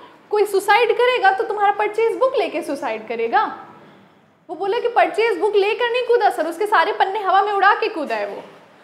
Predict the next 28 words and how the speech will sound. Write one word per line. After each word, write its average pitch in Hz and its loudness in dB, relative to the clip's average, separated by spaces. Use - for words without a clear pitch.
तो 453 4
क्वालिफाइड 392 2
रिपोर्ट 320 -2
में 277 -4
at 302 4
a 466 4
point 339 0
of 403 -4
time 302 -2
जहाँ 302 -2
पे 427 -8
कंपनी 302 -4
ने, 381 -6
कंपनी 320 -4
के 349 -8
मैनेजर्स 277 -6
ने, 269 -6
कंपनी 294 -6
के 359 -8
पर्सनल 262 -4
ने 240 -8
ऑडिटर 285 0
के 427 -4
साथ 392 -4
कोऑपरेट 285 -2
नहीं 403 -6
किया 285 -6
है, 214 -8